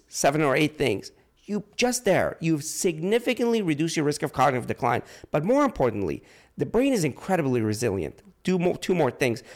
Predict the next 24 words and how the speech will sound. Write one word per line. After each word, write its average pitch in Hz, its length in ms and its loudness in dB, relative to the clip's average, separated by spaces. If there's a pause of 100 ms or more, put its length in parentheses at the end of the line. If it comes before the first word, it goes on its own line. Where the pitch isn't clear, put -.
to 135 80 -2
now 139 180 4
build 131 460 0
the 87 60 -6
brain. 55 260 -8 (920)
The 110 160 -6
two - 220 0
other 170 160 4
things, 165 280 -4 (160)
exercise 185 500 0
actually 135 240 -2
grows 120 360 0
the - 80 0
brain, 240 300 -2 (720)
grows 208 340 2
the 127 60 -4
brain. 58 260 -8
Study 190 500 0
after 190 200 0
study 123 300 0
shows - 440 -8
it 117 160 0
grows 139 480 2 (160)
hippocampus, 147 640 -2